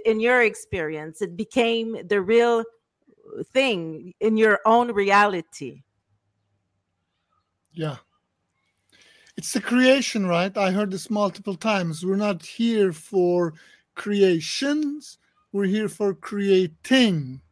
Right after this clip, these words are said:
Speaker 2: like, the purpose of life for
Speaker 1: Hmm.
Speaker 2: us to want more, take that journey. Another conversation, Abraham said, "You know why you want things?" I go, "I don't know why." Abraham is like,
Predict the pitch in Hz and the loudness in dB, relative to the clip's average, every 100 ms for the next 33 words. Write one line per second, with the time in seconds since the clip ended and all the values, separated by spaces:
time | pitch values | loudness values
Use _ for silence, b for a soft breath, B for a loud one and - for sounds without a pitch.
0 | _ _ _ _ - 170 - 160 - 208 | _ _ _ _ -8 -8 -8 -10 -4 -4
1 | 196 165 190 165 190 196 185 156 143 160 | -4 -8 -6 -4 0 2 2 -2 -10 -6
2 | 175 180 165 - - 180 165 160 b b | -2 -2 -4 -8 -6 -4 -4 -8 b b
3 | - 190 208 208 - 196 196 190 185 185 | -4 -2 -2 -4 -4 -2 -2 -2 -4 -4
4 | 175 160 b b b _ - 202 160 208 | -6 _ b b b _ -2 -2 0 0
5 | 190 156 202 196 190 202 202 226 202 170 | 0 -2 -2 0 -2 -2 0 0 0 0
6 | 208 202 196 - 202 - 202 208 180 185 | -2 -2 -2 0 -2 -2 -2 -2 -2 -4
7 | 170 - 185 156 B B 208 208 190 175 | -4 -2 -2 -4 B B 6 8 8 6
8 | 190 180 180 175 254 - 269 294 330 - | 4 4 0 0 -2 0 -2 0 -4 -10
9 | - b b - 175 175 165 B B 143 | -18 b b -4 0 2 0 B B -4
10 | 175 185 226 175 175 254 180 147 B B | 0 4 4 4 4 4 2 -2 B B
11 | B 190 202 190 190 185 175 180 160 | B 0 2 2 2 2 2 2 0